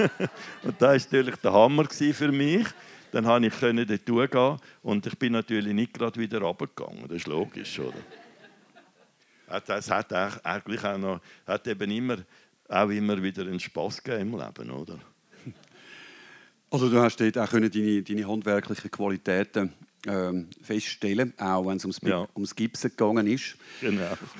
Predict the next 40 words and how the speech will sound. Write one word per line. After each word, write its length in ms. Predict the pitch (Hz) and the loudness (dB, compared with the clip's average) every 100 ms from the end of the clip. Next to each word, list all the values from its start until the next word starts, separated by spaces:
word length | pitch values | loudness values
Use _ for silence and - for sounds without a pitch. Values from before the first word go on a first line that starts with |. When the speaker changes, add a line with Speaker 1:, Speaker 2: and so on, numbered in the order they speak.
| - - _ - | -18 -18 _ -4
Speaker 2:
Und 160 | 117 | 4
dann 160 | 120 127 | 6 6
ist 160 | 123 | 2
das 120 | 117 123 | -2 2
Jahr 220 | 117 120 | 4 4
neunzehnhundertdreiundsiebzig 1000 | 120 120 117 110 - 113 120 127 - - | 2 2 2 0 0 -2 -2 -4 -8 -8
gekommen. 320 | - 113 139 - _ _ _ _ _ _ - | 0 2 0 -6 _ _ _ _ _ _ -14
Und 200 | - 107 | -4 -2
das 240 | 117 104 - | -2 -2 0
Jahr 260 | 107 104 | 0 2
neunzehnhundertdreiundsiebzig 840 | 107 107 110 95 104 110 98 - 104 | 0 0 -2 -2 0 0 -2 -8 -8
ist, 80 | 98 | -4
äh, 240 | 92 92 - - - - - - _ _ - | -2 -4 -8 -20 -20 -20 -20 -20 _ _ -4
der 100 | 101 | -2
Welt 360 | 90 110 - | 0 -2 -6
eingefahren, 720 | 131 127 - 110 101 107 117 107 | -10 -10 -6 -4 -2 0 -2 -2
nämlich 280 | 101 98 | -2 -4
das 180 | - 90 | -6 -14
ist 160 | 95 101 | -12 -12
der 100 | - | -6
Erdölschock, 880 | 104 113 117 104 - 113 - - - - _ _ _ | -6 -6 -6 -6 -4 -6 -6 -14 -16 -20 _ _ _
ist 180 | 107 98 | -6 0
Speaker 1:
Ja. 140 | 90 | 0
Speaker 2:
dort 140 | 104 - | 0 -4
gekommen. 260 | 101 101 | -6 -6
Da 120 | 95 | -4
hat 360 | 95 95 - - | -6 -8 -12 -10
die 40 | |
opec, 580 | 107 98 104 98 - - - | -10 -8 -6 -6 -8 -16 -12
äh, 40 | |
also 460 | 92 90 87 92 92 | -10 -10 -10 -12 -12
die 160 | 92 | -12
Erdöl 360 | 92 95 104 98 | -10 -8 -6 -8
exportierenden 720 | - - 123 113 104 101 98 | -10 -14 -10 -4 -4 -4 -6
Länder, 360 | 98 107 107 101 | -4 -4 -4 -4
haben 160 | 98 | -4
einfach 240 | 95 92 - | -4 -6 -8
den 120 | 98 | -4
Hahn 300 | 104 139 143 | -2 2 2
abgedrüllt. 600 | 98 - 139 156 165 - | 0 -4 0 0 -2 -16